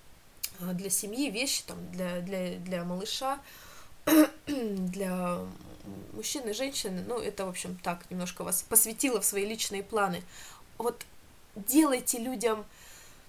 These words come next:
добро просто так. Это может быть комплименты, находите в них хорошее, подчёркивайте это хорошее.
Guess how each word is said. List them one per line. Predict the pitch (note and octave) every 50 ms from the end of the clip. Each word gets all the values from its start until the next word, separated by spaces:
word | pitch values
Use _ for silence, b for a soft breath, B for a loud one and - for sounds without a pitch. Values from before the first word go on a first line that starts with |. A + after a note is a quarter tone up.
| - - - - - - - -
добро | B3 A3 F#3+ A3 A#3 A3
просто | A3 - E3+ F3+ - - F#3+ F3+
так. | - - - - - -
Это | C4 - - B3
может | A#3 B3 A#3+ B3+ B3+ A3+ G3
быть | F#3+ G#3+ A3 - - - - - - - -
комплименты, | A#3+ A3+ A3+ - B3+ A#3+ A#3 A#3 A3+ G#3 G3+ G3 F#3 - G3 - F#3 - - - - - - - - - - - - -
находите | G#3 A3 A3+ - C4+ A#3 A#3 C#4+ C#4+ - D4+
в | C4
них | C4+ C#4 C4+
хорошее, | - - - C4 C#4+ C#4+ C4 C4 - - - F#3+ F3+ F#3+ - - - - - - - - - - - - -
подчёркивайте | G#3+ G3+ - - - - - E4 F#4 F#4 F#4 - - C4+ A#3 A3+ A3 - - G3+ - - -
это | C4 B3+ B3 - G3+
хорошее. | F#3 - - G#3+ A3 A#3 A3+ G#3+ - - - F3+ F#3 F#3+